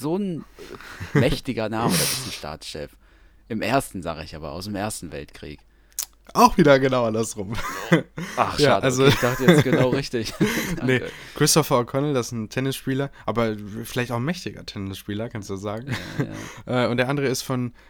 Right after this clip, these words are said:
Speaker 2: äh, Min-, äh, Ministerpräsident von Großbritannien im Anfang des Ersten Weltkriegs, aber der
Speaker 1: Ah,
Speaker 2: hat ja dann
Speaker 1: okay.
Speaker 2: gewechselt. So.
Speaker 1: Äh, also immer noch zwei null und das war der vierte. Dann den fünften.
Speaker 2: Ähm, Andy Murray und Arthur Neville Chamberlain.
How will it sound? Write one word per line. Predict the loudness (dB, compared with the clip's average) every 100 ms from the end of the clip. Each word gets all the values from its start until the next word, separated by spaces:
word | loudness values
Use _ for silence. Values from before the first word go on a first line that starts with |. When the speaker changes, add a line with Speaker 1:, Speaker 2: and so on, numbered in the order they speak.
| -12
Speaker 2:
äh, | -4 -2
Min-, | 0 -2 -4 -6
äh, | -4
Ministerpräsident | -2 0 -2 -2 -2 -2 -4 -4 -4 -6 -12 -20
von | -10 -6
Großbritannien | -6 -6 -6 -6 -4 -4
im | -6 -10 -18
Anfang | -2 0 0 -4
des | -4 -4
Ersten | -4 -4 -8
Weltkriegs, | -10 -10 -10 -16 -16 -20 -14
aber | -10 -6
der | -6
Speaker 1:
Ah, |
Speaker 2:
hat | -6
ja | -6
dann | -6
Speaker 1:
okay. | -8
Speaker 2:
gewechselt. | -8 -14 -16 -20 -20 -20 -20 -20 -20 -20 -20 -8
So. | -2 -2
Speaker 1:
Äh, | -2 -10 -10
also | -8 -6 -4
immer | -2 -2
noch | -2 -8
zwei | -4 -2
null | -2 -4 -6
und | -10 -10
das | -8
war | -8
der | -8
vierte. | -6 -6 -6 -16 -10
Dann | -10
den | -8 -10
fünften. | -12 -12 -16 -20 -20 -20 -20 -20 _ _
Speaker 2:
Ähm, | -6 -4 -4 -4 -6 -4
Andy | 0 0 0
Murray | 0 2 4 2 0 -4 -12 _ _ _ _ _ _ _
und | -2 0 0 -4 -10 _
Arthur | -2 0 0 -2 -2
Neville | 0 0 -2 -2
Chamberlain. | -2 -2 -4 -6 -8 -14